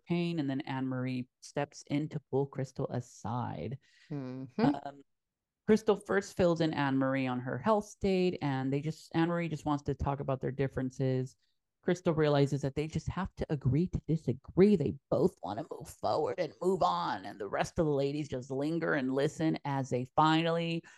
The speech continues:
Speaker 1: quote unquote, make up. 'Cause, you know, they got it into it at the reunion. Like, let's
Speaker 2: Yeah.
Speaker 1: just call it.
Speaker 2: Yeah.
Speaker 1: It felt so contrived to me because the finale's next week.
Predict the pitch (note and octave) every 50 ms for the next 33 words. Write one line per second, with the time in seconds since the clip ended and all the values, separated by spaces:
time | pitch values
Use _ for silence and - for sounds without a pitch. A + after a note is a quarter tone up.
0 | - _ _ _ - D#3+ D3+ D3+ D3 D3+ - D#3 C#3 - - C3+ C3+ C3+ - -
1 | B2+ B2+ - - - _ - D3 C3+ D3+ F#3 G3+ G#3+ F#3 D3+ C3 - - C3+ C3+
2 | C#3 C3 B2+ B2 - C3+ C3+ - - - C#3 - - B2 B2+ C#3 C3+ - - -
3 | - - B1 A1+ - - G3+ - - - B2+ - - B2 B2 - _ _ _ _
4 | _ - - - _ _ - - _ _ _ _ _ _ - D#3 - - - -
5 | - - _ _ _ _ _ _ _ _ _ _ F3 F3 F3 - - G3 F#3+ G3
6 | - - - _ _ _ - - D#3+ D#3+ - F3 D#3+ D3 - C#3+ C3+ C#3 D3+ -
7 | - F3+ F3+ F3+ F3+ F3 D#3+ - D#3+ C#3+ C#3 - _ D3 - - C#3 C#3 C3 C3
8 | C3+ D3 C#3+ D3+ D3 C3 - - C3+ C3+ D#3+ F3 -